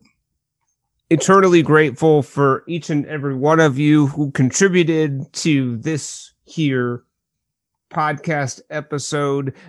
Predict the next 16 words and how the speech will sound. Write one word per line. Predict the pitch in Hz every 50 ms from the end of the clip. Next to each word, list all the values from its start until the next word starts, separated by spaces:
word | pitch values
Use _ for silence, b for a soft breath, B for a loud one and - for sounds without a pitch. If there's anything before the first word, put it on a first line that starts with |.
| B
There | B 160 202 240 240
will | 233 240 233 226 220 202 - -
absolutely | 175 190 202 180 - - 180 175 165 170 190 185 - 170 185 175
be | 139 170 165 156 -
ups | 147 160 151 - - - - -
and | - 165 156 151 143
downs | 151 143 147 151 151 156 156 156 156 143 127
in | - - 165 165 156
recovery, | 147 143 131 - - - 156 147 135 147 156 151 147 147 143 - -
as | 139 143 143 143 147 147 143 143 135 143
is | 139 131 135 147 147 135 123 120 131
life. | 123 117 120 127 135 147 147 131 - - - - - -
The | 123 123 131 139
good | 127 143 156 147 135 127 127
news | 135 139 135 120 113 113 117 117 123 -
is, | - 196 175 175 180 180 180 170 - 190 180 185 - -